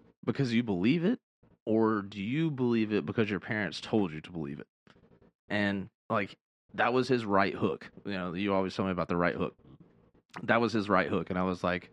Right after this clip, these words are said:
"Yeah, you're totally right. Like, I, I, I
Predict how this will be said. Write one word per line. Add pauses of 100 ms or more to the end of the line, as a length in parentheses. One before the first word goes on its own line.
(380)
"Yeah,
you're
totally
right. (300)
Like,
I, (200)
I,
I